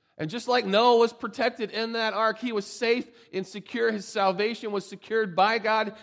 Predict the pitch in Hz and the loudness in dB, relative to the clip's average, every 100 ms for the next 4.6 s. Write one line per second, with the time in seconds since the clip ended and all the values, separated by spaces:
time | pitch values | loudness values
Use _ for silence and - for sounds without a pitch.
0 | - - 220 226 226 208 196 196 - - | -14 -4 -4 -2 -2 2 2 2 -2 -16
1 | - 214 - 220 214 208 214 214 226 208 | -6 -4 -4 0 0 0 -2 -6 -8 -10
2 | - 220 254 - 254 240 - 262 233 190 | -6 -6 -6 -8 -12 -10 -6 -2 0 0
3 | 180 - _ _ 160 214 220 233 233 233 | -4 -12 _ _ -6 -6 0 0 0 -4
4 | 214 208 240 240 220 | -8 -6 -6 -6 -8